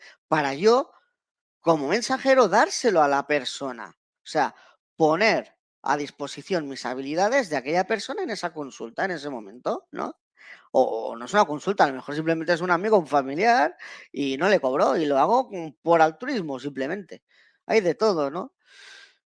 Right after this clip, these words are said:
<clears throat> Y me aparece este chico, lo siento, siento su energía, a través de sentir su energía puedo describir cómo era persona, una persona muy retraída, muy tímida, muy calmada,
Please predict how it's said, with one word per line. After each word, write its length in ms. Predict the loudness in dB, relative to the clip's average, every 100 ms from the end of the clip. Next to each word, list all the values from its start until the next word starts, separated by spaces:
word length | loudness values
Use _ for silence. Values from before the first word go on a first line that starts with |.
| _ -10
<clears throat> 460 | -6 -6 -10 -18 _ _
Y 280 | -2 0 4
me 100 | 6
aparece 400 | 6 6 6 2
este 200 | -2 -2
chico, 480 | -2 -4 -2 -2 -4 -10
lo 520 | -2 0 2 0 -2
siento, 640 | -4 -6 -2 0 0 -6 _
siento 340 | -6 -4 -4
su 180 | -6 -4
energía, 640 | -4 -4 -6 -2 0 0 -2
a 60 | -6
través 220 | -4 -4
de 40 |
sentir 280 | -6 -6 -6
su 100 | -6
energía 360 | -8 -6 -2 -2
puedo 400 | -2 -2 -2 -4 -12 -20 _
describir 640 | -2 -2 -2 -4 -2 -4 -4
cómo 180 | -2
era 180 | 0 0
persona, 540 | -2 -8 -6 -4 -4 -2
una 160 | -2
persona 340 | -2 -6 -6 -4
muy 140 | -4
retraída, 760 | -6 -6 -6 -4 -2 -2 -2 -8 _ _ _ _
muy 680 | -8 -2 0 2 0 0 -4 -6
tímida, 720 | -4 -2 -2 -2 -2 -2 -2
muy 720 | -4 -2 0 0 0 0 -4
calmada, 1040 | -4 -4 -6 -4 0 0 0 -4 -6 -10